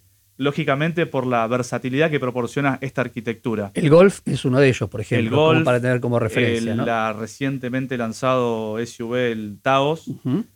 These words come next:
Speaker 1: y así podríamos estar con Vento, Passat,
Speaker 2: Claro.
Speaker 1: incluso la Tiguan y vehículos más grandes. Lógicamente esta sigla M Q B, a medida que se va escalando en segmento,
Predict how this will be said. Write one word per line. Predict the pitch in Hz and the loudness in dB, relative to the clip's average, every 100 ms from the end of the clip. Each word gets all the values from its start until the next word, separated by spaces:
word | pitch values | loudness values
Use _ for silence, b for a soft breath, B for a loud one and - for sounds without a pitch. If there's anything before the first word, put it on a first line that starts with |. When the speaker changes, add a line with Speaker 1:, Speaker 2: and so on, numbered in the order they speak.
| _ | _
Speaker 1:
y | 123 | -4
así | - 143 | -4 -2
podríamos | 131 131 131 117 | 0 2 0 -4
estar | 107 131 | -6 -4
con | 123 113 | -4 -4
Vento, | 131 131 127 123 113 | -2 -2 -4 -6 -4
Passat, | 107 - 135 135 127 | -6 -2 0 0 -2
Speaker 2:
Claro. | 113 120 | -4 -2
Speaker 1:
incluso | 139 135 135 120 | 0 0 2 2
la | 117 110 | 0 -4
Tiguan | 113 131 156 151 | -2 0 2 2
y | 127 | -2
vehículos | 117 123 127 123 | -2 -4 -4 -4
más | 123 120 | -4 -2
grandes. | 127 110 104 - _ | -2 -2 -6 -12 _
Lógicamente | - 160 170 160 180 175 | -6 -4 -2 -2 0 0
esta | 156 156 143 | -2 0 -2
sigla | 143 160 160 156 | -2 -4 0 0
M | 156 156 | 0 -4
Q | 151 | -4
B, | 151 165 175 - _ | -2 -2 -4 -10 _
a | 135 | -2
medida | 139 147 175 | 2 2 2
que | 147 | 0
se | 143 139 | -2 0
va | 143 156 151 139 | 2 4 2 0
escalando | 127 139 135 160 165 143 | -4 -2 2 2 0 -4
en | 127 | -4
segmento, | 127 127 160 156 147 175 175 | -6 -4 -2 -2 0 0 0